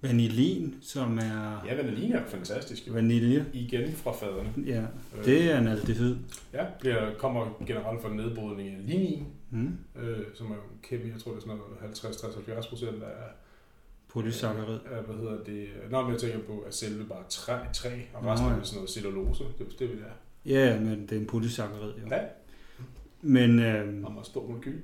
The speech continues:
Speaker 2: Men ja.
Speaker 1: det må man sige, og det er jo faktisk også, for at sige det igen, øh, redoxbalancen, det er faktisk
Speaker 2: <laughs>
Speaker 1: derfor, at vinen gæret på fad, i stedet for bare lagret på fad bagefter,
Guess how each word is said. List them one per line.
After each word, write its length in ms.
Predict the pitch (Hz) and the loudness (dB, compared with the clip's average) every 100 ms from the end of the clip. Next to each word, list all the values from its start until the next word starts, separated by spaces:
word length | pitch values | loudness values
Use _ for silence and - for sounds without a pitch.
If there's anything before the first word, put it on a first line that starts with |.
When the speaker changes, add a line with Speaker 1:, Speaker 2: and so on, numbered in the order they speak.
| - | -12
Speaker 2:
Men 120 | 131 143 | -6 0
ja. 100 | 190 - | 0 0
Speaker 1:
det 120 | 120 | 2
må 100 | 123 | 4
man 180 | 120 110 | 4 2
sige, 360 | - 117 120 135 | 2 2 2 2
og 80 | 110 - - - | 0 -2 -14 -8
det 60 | - | -4
er 40 | |
jo 20 | |
faktisk 440 | 113 120 120 123 123 | 4 6 6 4 4
også, 260 | 113 117 - - - _ - 139 | 4 4 -2 -16 -20 _ -20 -6
for 120 | 131 | -2
at 80 | 127 | -2
sige 240 | - 127 | 2 4
det 100 | 123 | 6
igen, 460 | 117 113 110 120 - - - - | 4 4 4 2 -2 -14 -20 -10
øh, 80 | 143 117 113 113 110 | 0 2 4 2 4
redoxbalancen, 960 | 117 131 131 - 117 113 113 - 123 | 6 6 2 0 2 2 0 -2 0
det 80 | 120 | 2
er 40 | 117 | 2
faktisk 440 | 120 120 135 - | 4 4 2 6
Speaker 2:
<laughs> 80 | 143 | 6
Speaker 1:
derfor, 420 | 135 - 123 123 - - - 135 | 8 4 2 2 -8 -18 -12 -2
at 180 | 117 | 2
vinen 300 | 113 120 127 | 8 10 10
gæret 320 | 123 117 117 120 | 10 8 8 6
på 80 | 123 | 0
fad, 280 | - 113 | 0 0
i 40 | 113 | 0
stedet 260 | - 123 | -2 -2
for 60 | 117 | -2
bare 220 | 110 110 | -2 0
lagret 380 | 113 113 117 120 | 2 6 6 4
på 60 | 120 | -2
fad 240 | - 113 | 0 0
bagefter, 580 | 104 113 110 104 - 120 | 2 2 2 -2 -6 -8